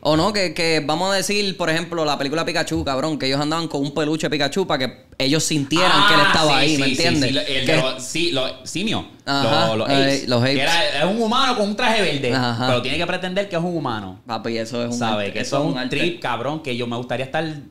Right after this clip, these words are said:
Speaker 2: detrás de las escenas de una película de Hollywood. Yo quiero ver todo el proceso, o sea, de principio a fin,
Speaker 1: Es como las
Speaker 2: ¿sabe?
Speaker 1: de Michael Bay.
Speaker 2: ¿Quiere que te busque café? Está bien, lo hago. Fuck it.
Speaker 1: Es
Speaker 2: Pero
Speaker 1: como las
Speaker 2: dame,
Speaker 1: de,
Speaker 2: dame chance pa'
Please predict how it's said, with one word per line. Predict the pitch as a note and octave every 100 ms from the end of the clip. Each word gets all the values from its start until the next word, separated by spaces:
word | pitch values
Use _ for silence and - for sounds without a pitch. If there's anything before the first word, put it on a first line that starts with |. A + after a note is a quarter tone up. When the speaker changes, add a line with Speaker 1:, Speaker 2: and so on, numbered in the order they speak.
| _
Speaker 2:
detrás | - A2+ A2+
de | B2
las | C#3+
escenas | C3+ C#3 B2+
de |
una | A#2+
película | B2 B2 C3 B2+
de |
Hollywood. | G2 A2 F#2+
Yo | E2+
quiero | F#2 A#2
ver | A#2+
todo | A#2
el | A2+
proceso, | A#2+ G#2 F2 F#2+ -
o |
sea, | - F2
de | E2+ E2+
principio | E2+ - - G#2
a |
fin, | - G2 F2 -
Speaker 1:
Es | -
como | - F#3+
las | G3
Speaker 2:
¿sabe? | D#3+
Speaker 1:
de | C#3+
Michael | C3+ A#2+ A#2+
Bay. | G#2+ A2+ E3
Speaker 2:
¿Quiere | D3+
que | G3
te | G3
busque | G3 G3+
café? | G3 F3+
Está | G3 D3
bien, | D3
lo | C#3 A#2
hago. | C3 G2 E2+ -
Fuck | A#2 B2+
it. | F2+
Speaker 1:
Es | - -
Speaker 2:
Pero | - G2+
Speaker 1:
como | D#3 E3 D#3 C3 -
las | C3+
Speaker 2:
dame, | C3+
Speaker 1:
de, | C3+
Speaker 2:
dame | - D#3
chance | D3+ C#3+
pa' | -